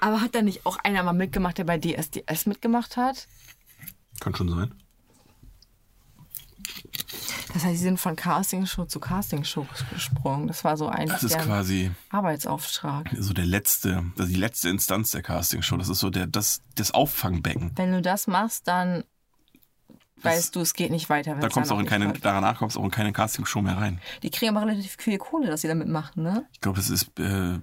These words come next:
Speaker 2: bere-, ich glaub, die kriegen Angebote von
Speaker 1: Also ich sag mal so,
Speaker 2: Geld.
Speaker 1: wenn Rihanna damit macht, würde die sicherlich mehr kriegen als, äh
Speaker 2: Genau.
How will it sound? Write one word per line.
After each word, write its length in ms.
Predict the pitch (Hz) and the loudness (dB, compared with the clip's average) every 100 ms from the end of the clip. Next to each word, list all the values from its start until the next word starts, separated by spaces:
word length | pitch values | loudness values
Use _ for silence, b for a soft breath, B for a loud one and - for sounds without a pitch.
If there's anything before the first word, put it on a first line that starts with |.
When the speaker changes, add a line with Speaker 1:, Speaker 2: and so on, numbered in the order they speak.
| - | -4
Speaker 2:
bere-, 280 | 104 92 - - | -2 0 -2 -2
ich 100 | 95 | -2
glaub, 140 | 90 | -2
die 60 | - | -2
kriegen 240 | - 92 | -2 0
Angebote 540 | 92 98 90 90 90 95 | 0 2 2 0 0 0
von 100 | 175 | 0
Speaker 1:
Also 80 | 185 | 2
ich 60 | |
sag 120 | 180 | 2
mal 80 | 190 | 2
so, 80 | 196 | 2
Speaker 2:
Geld. 60 | 185 | 2
Speaker 1:
wenn 260 | 196 190 | 2 2
Rihanna 340 | 185 175 196 202 | 2 2 2 2
damit 220 | 190 - | 0 0
macht, 240 | 190 185 | -2 -2
würde 140 | 180 165 | -4 -2
die 120 | 175 | -2
sicherlich 340 | 170 - 170 | -2 -4 -2
mehr 160 | 175 165 | 0 0
kriegen 400 | - 165 160 156 | -2 -2 -2 0
als, 240 | 160 147 | -2 -2
äh 40 | 107 | 0
Speaker 2:
Genau. 420 | 107 95 87 90 | 2 2 2 0